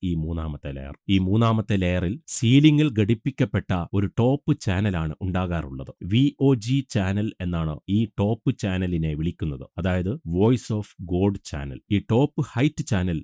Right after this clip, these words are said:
ഇങ്ങനെയാണ് അറിയപ്പെടുന്നത്. ഇനി നമുക്ക് ആർ ഒ ത്രീ ഡിയുടെ സ്പീക്കർ സെറ്റപ്പുകൾ എങ്ങനെയൊക്കെയാണെന്ന് പരിശോധിക്കാം. ആദ്യം നയൻ പോയിന്റ് വൺ കോൺഫിഗറേഷൻ നോക്കാം. നയൻ പോയിന്റ്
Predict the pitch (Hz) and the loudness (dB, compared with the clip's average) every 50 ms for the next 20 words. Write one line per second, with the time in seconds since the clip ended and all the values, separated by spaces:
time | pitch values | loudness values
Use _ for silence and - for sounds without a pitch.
0 | - 104 110 120 127 120 98 85 82 82 78 82 82 78 - - 67 65 67 64 | 0 2 2 2 2 2 2 0 0 0 -2 -2 -2 -4 -4 -8 -10 -10 -10 -10
1 | - - - 127 143 165 143 110 95 98 95 - - 98 73 67 - - 107 113 | -12 -4 2 4 6 6 6 4 4 2 0 0 -2 -2 -2 -4 -2 -2 0 2
2 | 120 127 139 139 - _ - 107 95 90 92 90 87 82 87 85 82 - _ - | 2 2 2 0 -2 _ -2 -2 0 0 0 0 -2 -2 -2 -4 -4 -6 _ -16
3 | - - - 117 131 147 151 - _ - 156 - - - - - - 104 - - | -16 -4 0 2 4 4 2 0 _ -4 -4 -4 -4 -8 -4 -2 0 0 0 0
4 | - - - - - 104 98 98 95 98 - _ _ 98 98 104 117 127 127 110 | -2 -2 -2 0 -2 0 0 0 -2 -2 -4 _ _ -2 0 2 2 2 2 2
5 | 90 - - 95 82 76 76 76 80 85 - 107 82 - - 82 69 - - - | 0 -2 -4 -4 -4 -4 -4 -4 -6 -4 -4 -4 -4 -4 -6 -6 -8 -8 -10 -14
6 | - - _ _ _ 107 113 113 98 98 85 104 - - 110 104 117 131 151 175 | -16 -16 _ _ _ 2 2 2 4 2 0 0 -2 -2 2 4 6 6 6 4
7 | 180 165 - - 127 101 95 87 95 85 80 85 104 127 - - - 87 87 82 | 2 0 -2 0 0 0 0 0 -2 -2 -2 -2 -4 -4 -6 -6 -6 -6 -6 -6
8 | - 95 82 85 80 80 78 - - 110 117 98 - - - - - - 104 107 | -6 -6 -6 -4 -4 -4 -6 -6 -4 -4 -4 -4 -4 -6 -10 -16 -8 -2 0 2
9 | 123 147 165 175 165 - 170 170 175 170 165 | 4 4 4 2 0 0 0 0 2 2 2